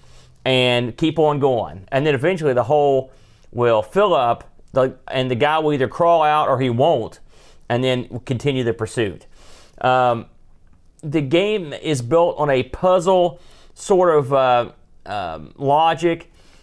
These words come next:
You, uh, you have to, this is not the kind of game where you go out and start whooping everybody's butt.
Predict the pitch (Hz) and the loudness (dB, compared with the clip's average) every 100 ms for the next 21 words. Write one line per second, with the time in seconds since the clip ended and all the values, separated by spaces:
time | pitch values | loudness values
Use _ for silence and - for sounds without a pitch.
0 | - - 127 131 139 123 120 113 110 104 | -20 -12 -4 -2 0 2 2 2 0 -4
1 | - - _ - - - 156 143 214 233 | -16 -20 _ -20 -20 -10 -6 -2 -2 -2
2 | - 151 220 220 202 226 214 202 170 131 | -4 -2 -2 -2 -4 -2 -2 -2 -2 0
3 | 147 151 143 139 135 123 139 139 135 131 | 0 0 0 -2 -2 0 0 2 2 2
4 | - 123 - 139 113 139 147 139 131 135 | 0 -4 -2 -2 0 0 2 0 2 0
5 | 117 117 107 85 | 0 0 0 -2